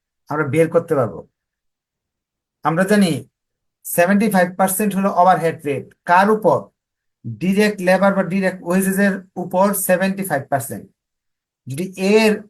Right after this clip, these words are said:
ওভারহেড বের করতে চাই, এর যে পাঁচ হাজার চারশো টাকা আছে, এটা পঁচাত্তর পার্সেন্ট বের, বের করলে ওভারহেড বেরিয়ে আসবে।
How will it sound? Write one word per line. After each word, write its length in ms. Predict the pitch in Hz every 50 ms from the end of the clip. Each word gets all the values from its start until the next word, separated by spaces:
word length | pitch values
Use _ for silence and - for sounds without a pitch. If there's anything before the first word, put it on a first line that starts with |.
| _ -
ওভারহেড 520 | 165 175 185 202 190 175 175 175 156 135
বের 140 | 135 165 160
করতে 380 | 165 190 180 - - 196 - 190
চাই, 380 | - 165 151 135 113 98 - - _ _ _ _ _ _ _ _ _ _ -
এর 340 | 170 185 202 214 208 -
যে 120 | 165 190 185
পাঁচ 320 | 185 - 208 214 202 185
হাজার 220 | 185 185 175 185 180 180
চারশো 320 | - 202 190 190 - - 175
টাকা 300 | 180 175 175 175 165 160
আছে, 340 | 156 - - 123 101 - - _
এটা 280 | - 165 175 190 170 160 - - - - _ _ _
পঁচাত্তর 500 | - 170 180 202 196 196 - 202 170 -
পার্সেন্ট 560 | - 160 156 156 - 180 180 160 139 - _ _ _ _ _ _ _ _ _ _ _ _ _ _ _ _ _ _ _ _ _ _ _ _ _ _ 110
বের, 320 | 104 123 165 175 185 196
বের 320 | 190 - 139 175 185 185
করলে 240 | 180 202 202 202 190 180
ওভারহেড 420 | 190 185 185 170 160 165 156 135
বেরিয়ে 260 | 123 151 151 165 156
আসবে। 400 | 151 139 123 113 120 87 - -